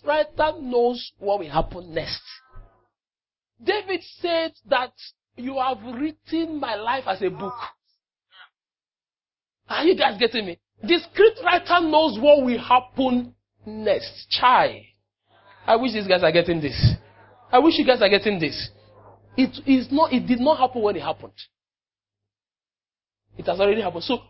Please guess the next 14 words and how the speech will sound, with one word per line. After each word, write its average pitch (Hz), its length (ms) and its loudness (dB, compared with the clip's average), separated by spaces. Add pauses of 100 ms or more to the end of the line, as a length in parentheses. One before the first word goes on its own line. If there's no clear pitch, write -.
(100)
I 247 120 4
am 247 140 -2
saying 359 280 0
this 285 180 2
because 254 380 0
when 294 160 -6
you 294 140 -4
see 349 280 -8
me 294 460 -8 (540)
praise, - 580 0 (880)
Ephesi-, 220 360 -2 (4000)
I 240 240 4
love 269 580 2
musicians 240 880 -6